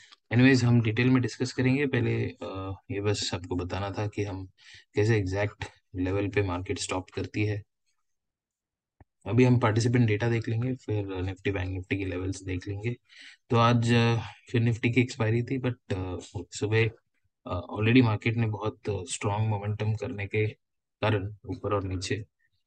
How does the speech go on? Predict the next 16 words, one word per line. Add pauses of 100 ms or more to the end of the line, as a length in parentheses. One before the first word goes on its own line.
(160)
अ, (120)
एक्सपायरी
थोड़ी
सी (200)
फ्लैट
रही। (2500)
So
अभी
फ्यूचर्स
में, (180)
अ, (100)
इन्होंने
फ़ोर
फ़ोर
सेवन
थ्री